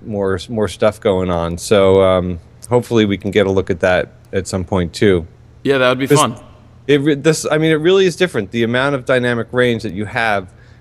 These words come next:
Speaker 1: you know, with one file to the next is, I mean, you know, from the Hasselblad to, like, you know, the Nikon, unless you're really shooting a D eight hundred, um, it, you know, the difference is pretty dramatic.
Speaker 2: Sure.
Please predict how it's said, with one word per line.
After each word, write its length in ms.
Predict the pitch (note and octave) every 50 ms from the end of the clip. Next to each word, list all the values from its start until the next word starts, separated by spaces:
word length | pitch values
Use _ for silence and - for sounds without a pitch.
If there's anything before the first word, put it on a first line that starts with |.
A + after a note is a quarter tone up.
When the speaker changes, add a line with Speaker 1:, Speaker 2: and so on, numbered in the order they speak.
| - - -
Speaker 1:
you 100 | A2+ A2+
know, 140 | A2 G#2 G2
with 240 | G2 G2+ G2+ G2 G#2
one 220 | G#2+ A2+ A#2 A2+
file 320 | G#2 - A#2 A2 G#2 G2+
to 140 | G2 - A2
the 80 | G2+ G#2+
next 480 | A#2+ C#3+ C#3+ B2+ - - - - - - -
is, 340 | G2+ G2+ G2 F#2+ F#2 - -
I 120 | - G2+ G2+
mean, 120 | G2+ G#2+
you 80 | A#2+ A#2+
know, 80 | G#2+
from 200 | G#2 - A2 G#2+
the 80 | G2+ G2+
Hasselblad 560 | G2+ A2+ A2+ A2+ - A#2 G2+ G#2+ G#2 G#2 G2+
to, 100 | - G#2+
like, 160 | G2 G2 F#2+ F2+ -
you 320 | A2 - - - - A2+
know, 100 | G2+ F#2+
the 120 | F2+ G2 G2+
Nikon, 340 | A2+ B2 C3 B2+ C3 A#2
unless 240 | B2 D#3 G3 A#3 -
you're 100 | - F3+
really 140 | D#3 D3 C3
shooting 280 | - - C3+ A#2 A#2 A2
a 40 |
D 300 | G2+ F2+ F2+ - A#2 G#2+
eight 140 | G2+ G2 F#2+
hundred, 420 | F#2+ C3+ C3 B2 G2 E2+ D#2+ D#2+ - - - - - - - - - - - -
um, 520 | - G2 F#2+ F#2 F2+ F2+ F2 F2+ E2+ F2 -
it, 200 | - A2 A2+ -
you 60 | - -
know, 200 | - A#2+ A2+ G2+
the 100 | F#2+ G2+
difference 360 | G2 G2+ B2 G#2+ A2+ G#2 -
is 80 | G2+ -
pretty 240 | - - G#2+ F#2+ F2
dramatic. 520 | - F2 F2 F2 E2+ E2+ D#2+ C#2 - - - -
Speaker 2:
Sure. 280 | - - - G2 E2+